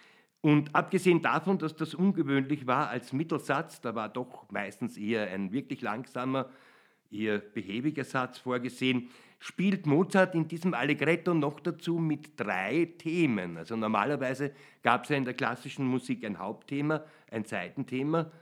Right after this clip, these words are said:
und das war's dann. Und die wurden teilweise variiert, aber sie blieben als Themen erhalten. Und hier führt Mozart ein drittes Thema ein. Da greift er weit ins neunzehnte Jahrhundert hinein,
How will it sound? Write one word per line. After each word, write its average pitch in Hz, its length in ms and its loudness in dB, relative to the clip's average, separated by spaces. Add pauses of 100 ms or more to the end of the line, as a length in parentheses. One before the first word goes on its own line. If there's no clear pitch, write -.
(140)
und 123 240 -6
das 104 160 -6
war's 85 300 -8
dann. 151 260 -2
Und 117 160 -6
die 107 100 -2
wurden 104 280 -2
teilweise 92 480 -6
variiert, 95 500 -4
aber 101 180 -6
sie 104 160 -12
blieben 104 320 -4
als 92 220 -8
Themen 107 380 -4 (280)
erhalten. 131 600 -4 (280)
Und 131 220 -2
hier 214 380 2
führt 185 400 -2
Mozart 151 480 -2
ein 143 240 -4
drittes 170 520 -6
Thema 101 440 -4
ein. 120 420 -6 (500)
Da 123 80 0
greift 123 640 -2
er 160 140 0
weit 139 420 -4
ins - 500 -6 (180)
neunzehnte 120 580 -4
Jahrhundert 117 540 0
hinein, 98 480 -2